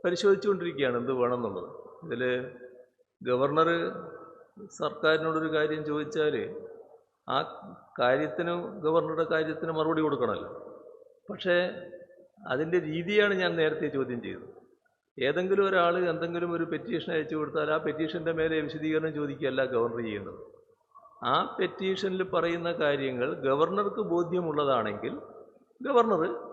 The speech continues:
സംസ്ഥാനത്തോട് ചോദിക്കണം, സംസ്ഥാന ഗവൺമെൻറ്റിനോട് ചോദിക്കണം. അപ്പോഴാണ് സംസ്ഥാന ഗവൺമെൻറ് മറുപടി പറയാൻ ബാധ്യത. മറ്റേ ഓരോ പെറ്റീഷൻ്റെയും മേലെ അത് ഫോർവേഡ് ചെയ്ത് അയച്ചാൽ അതിന് മറുപടി പറയാനല്ല സംസ്ഥാന ഗവൺമെൻറ് ബാധ്യതപ്പെട്ട് നിൽക്കുന്നത്.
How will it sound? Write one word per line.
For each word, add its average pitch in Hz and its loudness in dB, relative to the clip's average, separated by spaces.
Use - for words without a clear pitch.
സംസ്ഥാനത്തോട് 151 2
ചോദിക്കണം, 101 -4
സംസ്ഥാന 135 -2
ഗവൺമെൻറ്റിനോട് 123 -4
ചോദിക്കണം. 101 -10
അപ്പോഴാണ് 208 2
സംസ്ഥാന 180 0
ഗവൺമെൻറ് 160 0
മറുപടി 147 0
പറയാൻ 131 0
ബാധ്യത. 98 -2
മറ്റേ - -10
ഓരോ 180 4
പെറ്റീഷൻ്റെയും 202 2
മേലെ 180 2
അത് 165 0
ഫോർവേഡ് 170 4
ചെയ്ത് 170 4
അയച്ചാൽ 156 4
അതിന് 160 4
മറുപടി 160 2
പറയാനല്ല 151 2
സംസ്ഥാന 143 -2
ഗവൺമെൻറ് 123 -2
ബാധ്യതപ്പെട്ട് 135 2
നിൽക്കുന്നത്. 104 -6